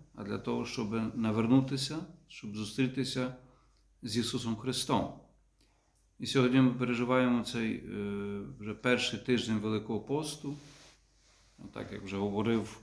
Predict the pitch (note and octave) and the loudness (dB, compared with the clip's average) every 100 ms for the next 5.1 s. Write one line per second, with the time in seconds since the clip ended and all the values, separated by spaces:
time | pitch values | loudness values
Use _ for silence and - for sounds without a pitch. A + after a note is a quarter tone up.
0 | - G#2 G#2 G#2 G#2+ G2+ A2+ G2+ - G2+ | -4 -2 -2 -2 -2 -2 -4 -4 -8 -8
1 | G2 G2+ G2+ - A2+ C#3 - - - _ | -6 -4 -6 -4 0 0 -2 -10 -20 _
2 | _ _ _ _ _ _ _ _ A#2 G#2+ | _ _ _ _ _ _ _ _ -10 -8
3 | - B2+ A#2 A2+ G#2 - B2 D3+ E3 C#3 | -4 -2 0 0 -2 -6 0 2 4 6
4 | C3+ C3+ D3 C#3+ - B2+ C3 C#3 C#3 C3+ | 4 4 4 4 4 4 6 6 6 4
5 | A#2+ | 2